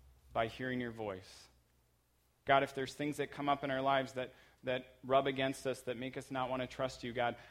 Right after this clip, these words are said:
I pray that you would, you would give us that voice of you as the gate, of you as the shepherd, these strange old religious symbols, God,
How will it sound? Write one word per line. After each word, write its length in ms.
I 80
pray 400
that 120
you 260
would, 240
you 160
would 160
give 180
us 160
that 240
voice 560
of 160
you 460
as 160
the 100
gate, 400
of 200
you 260
as 140
the 80
shepherd, 400
these 120
strange 720
old 340
religious 420
symbols, 420
God, 260